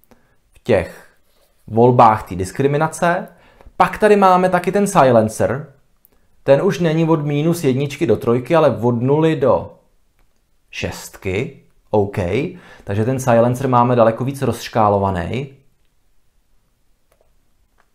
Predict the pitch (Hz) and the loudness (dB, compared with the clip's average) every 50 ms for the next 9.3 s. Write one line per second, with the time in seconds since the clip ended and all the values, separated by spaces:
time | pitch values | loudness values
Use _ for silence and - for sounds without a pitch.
0 | _ _ - 110 110 110 110 - - - 110 - - - 123 117 117 - 120 107 | _ _ -4 -2 -2 -2 -4 -6 -2 -2 -2 -2 0 -4 -4 -4 -2 2 2 4
1 | 104 104 - - 113 107 104 - - _ _ - - 113 107 - - - 107 101 | 4 2 0 -8 -8 -8 -8 -10 -18 _ _ -12 -4 -4 -4 -4 -2 0 2 2
2 | 107 110 107 98 87 - - - - - - 131 131 131 151 156 160 170 170 165 | 4 2 0 -2 -6 -8 -16 -20 -14 -2 -2 -2 0 2 2 4 4 4 4 2
3 | 160 143 - - - - - 117 123 123 - 139 127 143 123 127 127 123 123 131 | 0 -2 -4 -10 -18 -8 -2 -2 -2 -2 -2 -6 -4 -2 -2 0 0 0 2 2
4 | 127 127 127 123 120 123 - - - 110 113 110 - - - 127 123 127 127 127 | 2 2 2 0 -2 -4 -8 -12 -4 -4 -2 -2 -2 0 0 2 4 4 2 2
5 | 127 131 120 - 107 107 113 123 127 127 127 127 123 120 117 117 - - - _ | 2 0 -4 0 0 2 2 2 2 2 2 2 2 2 0 -4 -6 -14 -20 _
6 | _ - 101 101 101 98 98 98 95 - 92 101 104 107 104 - - - 113 110 | _ -8 -4 -2 -2 0 0 -2 -4 -4 -4 0 0 0 0 0 -2 0 2 2
7 | 107 110 107 - - - - 92 98 92 - 123 131 147 147 139 151 147 143 - | 2 2 -2 -6 -16 -12 -8 -6 -6 -4 0 0 2 2 2 0 -2 -4 -6 -8
8 | - - 139 131 127 113 92 113 113 - 117 113 113 117 113 113 110 - - - | -6 -2 2 2 2 2 2 0 -2 0 0 -2 0 -2 -4 -6 -6 -6 -6 -2
9 | 117 110 107 107 - | -2 -2 -2 -2 -8